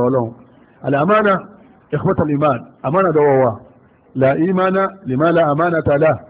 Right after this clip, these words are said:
Ànábì ní ẹ̀sìn rẹ̀ ò pé, kì í ṣe pé kèfèrí ni o. Ẹ̀sìn rẹ̀ ò ṣe kí ni? Kò pé gbogbo ẹni tí ò bá lámàánà. Wala dina liman la ahda lah. Ahsanahu al-Albani.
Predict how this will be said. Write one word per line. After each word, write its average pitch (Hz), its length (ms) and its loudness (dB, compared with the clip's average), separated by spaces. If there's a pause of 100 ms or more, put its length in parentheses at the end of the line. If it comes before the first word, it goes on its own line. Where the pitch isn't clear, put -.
(340)
Ànábì 196 320 -2
ní 196 80 -2
ẹ̀sìn 165 280 0
rẹ̀ 151 100 2
ò 139 40 0
pé, 147 200 0 (680)
kì 143 80 -4
í - 40 0
ṣe 170 100 0
pé 180 140 0
kèfèrí 143 340 0
ni 135 100 -2
o. 123 140 -6 (220)
Ẹ̀sìn 151 200 0
rẹ̀ 175 80 2
ò 160 40 2
ṣe 185 120 2
kí 196 120 0
ni? 185 100 -2 (320)
Kò 165 120 -2
pé 165 200 0 (920)
gbogbo 175 220 0
ẹni 180 120 -2
tí 185 60 2
ò 180 60 4
bá 160 100 4
lámàánà. 151 420 2 (520)
Wala 196 280 2
dina 220 280 2 (300)
liman 185 300 0
la 185 80 2 (120)
ahda 147 260 4
lah. 135 180 2 (760)
Ahsanahu 190 360 0
al-Albani. 151 600 0